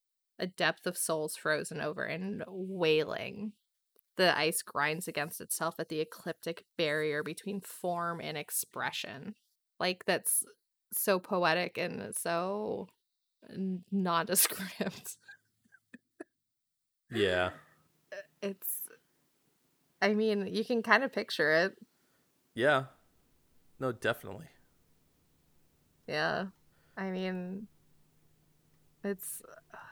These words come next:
Speaker 1: it's good. I wanna read the next one.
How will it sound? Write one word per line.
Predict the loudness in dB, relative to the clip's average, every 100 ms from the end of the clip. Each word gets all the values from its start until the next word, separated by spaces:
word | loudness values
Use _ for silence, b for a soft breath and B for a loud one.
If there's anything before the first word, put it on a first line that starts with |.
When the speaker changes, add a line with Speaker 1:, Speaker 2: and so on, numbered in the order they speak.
| B B B _ _ _ _ _ _ _ _ _ _ _ -10
Speaker 1:
it's | -8 -10 _
good. | -4 0 0
I | 0
wanna | 0 0 0
read | -4 -4
the | -4
next | -6 -8 -12 -10
one. | -10 -8 -10